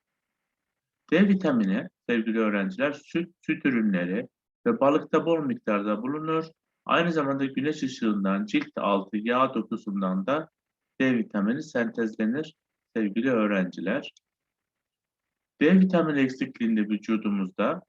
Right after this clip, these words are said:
özellikle çocuklarda raşitizm denilen ağır kemik gelişim bozukluğu gözlenir. Yetişkinlerde ise osteomalazi denen kemik hastalığı görünür.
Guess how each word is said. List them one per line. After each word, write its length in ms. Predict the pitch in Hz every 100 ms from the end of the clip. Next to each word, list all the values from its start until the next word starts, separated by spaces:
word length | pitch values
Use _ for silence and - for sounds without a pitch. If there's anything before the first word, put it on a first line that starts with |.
| _ _ _ _ _ _ -
özellikle 500 | 110 127 165 160 160
çocuklarda 580 | 127 117 - 110 143 131
raşitizm 680 | 113 - - 131 113 101
denilen 360 | 98 95 120 113
ağır 320 | 104 127 151
kemik 360 | - 127 156 -
gelişim 420 | 123 117 - -
bozukluğu 580 | 117 95 - - 104 120
gözlenir. 640 | 135 139 139 139 143 151 - _ _ _ _ - - _ _ _ _ _ _ _ _ _ _ _ _ _ _ _ _ _ _
Yetişkinlerde 840 | - - 127 - 139 143 147 151 196
ise 460 | 185 - - 202 - _ _ _ _ _ _ _ _ _ -
osteomalazi 1160 | 151 - 170 135 139 147 143 147 139 160 170 _ 107
denen 340 | 95 117 147
kemik 340 | - 147 143
hastalığı 460 | 113 104 - 98 131
görünür. 480 | 135 113 101 90